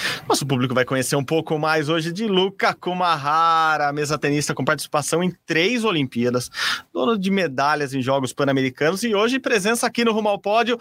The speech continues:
diretamente do sul da Espanha, que já me deixa com muita inveja, muita mesmo.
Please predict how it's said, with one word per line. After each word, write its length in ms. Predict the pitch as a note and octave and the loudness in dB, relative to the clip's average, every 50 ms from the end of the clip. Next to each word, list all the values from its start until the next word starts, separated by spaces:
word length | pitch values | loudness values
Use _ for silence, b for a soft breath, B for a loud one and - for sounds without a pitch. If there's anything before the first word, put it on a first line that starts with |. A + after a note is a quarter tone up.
| B B B B B B | B B B B B B
diretamente 560 | - A#3+ C4 C#4 - C#4 A#3+ B3 C4 C4 C#4+ | -2 0 0 2 2 0 0 0 0 -2 0
do 120 | B3 B3+ | 0 0
sul 240 | G#3+ - - C4 C4 | -2 -2 -2 -2 0
da 80 | D4 C4+ | 0 0
Espanha, 340 | - - - A#3 B3+ C4 | 0 0 0 0 0 0
que 100 | B3 B3 | 0 0
já 140 | A3+ A#3+ C4+ | 0 0 0
me 100 | C4+ B3+ | 0 0
deixa 280 | G#3+ A3+ A#3+ A#3+ - B3 | 0 0 0 0 -2 -4
com 240 | - - C4 B3 A#3 | -2 0 0 0 2
muita 680 | A3 G#3 G#3 A#3 B3+ C#4 C#4 C#4 C#4 C4+ - C4+ B3+ A#3+ | 2 2 2 2 2 2 2 0 0 0 0 0 0 2
inveja, 580 | A3+ G#3+ G3 D#3+ D#3+ F3 F#3+ G3+ G3 F#3 G#3 G3 | 0 0 0 0 0 2 2 2 0 0 -2 0
muita 320 | G3 G#3 G#3 G3+ G#3+ G3 | 0 0 0 2 0 0
mesmo. 340 | F3+ G3 G3 G3 F3+ F#3+ | 2 2 2 2 2 0